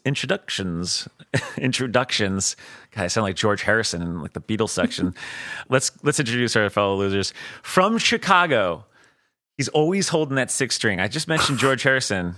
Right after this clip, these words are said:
Well, this is, uh, George Harris-, the George Harrison of the, that's not even true. Rock and Randall, <laughs> say hello and tell us how October treated you. And maybe a tease on, uh, what you've been working on here for the Losers Club.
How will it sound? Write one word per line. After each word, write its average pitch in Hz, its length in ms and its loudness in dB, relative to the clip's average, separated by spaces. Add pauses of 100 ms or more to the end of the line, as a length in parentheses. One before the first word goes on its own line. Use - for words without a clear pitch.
(120)
Well, 107 360 2
this 135 220 -2
is, 123 220 0
uh, 107 340 2 (640)
George 143 280 4
Harris-, 131 260 4
the 147 180 4
George 147 360 4
Harrison 135 680 2 (100)
of - 220 -4
the, 123 180 4 (220)
that's 143 160 2
not 107 140 2
even 98 180 0
true. 95 240 2 (400)
Rock - 240 8
and 156 80 6
Randall, 147 360 6 (100)
<laughs> - 100 -14
say 180 340 4
hello 135 440 4
and 120 160 0
tell 143 200 4
us 139 140 2
how 123 480 4 (300)
October 175 520 2
treated 117 380 2
you. 101 380 2 (480)
And 117 400 2
maybe 214 260 4
a - 60 2
tease 139 560 2
on, 113 240 4
uh, 107 240 4
what 123 160 0
you've 117 140 -2
been 113 120 0
working 110 360 0
on 92 160 0
here 92 200 -2
for - 120 -6
the 92 60 -2
Losers 95 280 -2
Club. 87 240 -2